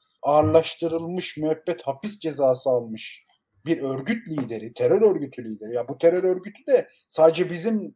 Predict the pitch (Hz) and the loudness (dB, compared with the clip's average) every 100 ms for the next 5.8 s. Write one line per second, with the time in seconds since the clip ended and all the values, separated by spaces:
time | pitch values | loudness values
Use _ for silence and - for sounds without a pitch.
0 | _ - 165 185 180 180 - - 165 175 | _ 4 6 6 2 -2 -8 0 2 2
1 | 175 - 175 175 147 156 170 - _ - | -4 -4 -8 -8 -10 -8 -8 -8 _ -6
2 | 151 156 190 170 110 139 156 170 - 165 | -4 4 4 4 -2 -6 0 0 0 -10
3 | - 170 165 - 165 165 156 - - 147 | -8 -4 -4 0 0 0 -4 -10 -2 2
4 | 170 170 170 165 165 160 160 165 147 - | 2 4 0 0 -4 -6 -6 -6 -8 -8
5 | 147 165 170 170 160 160 170 135 | -6 -6 -8 -4 -6 -4 -10 -12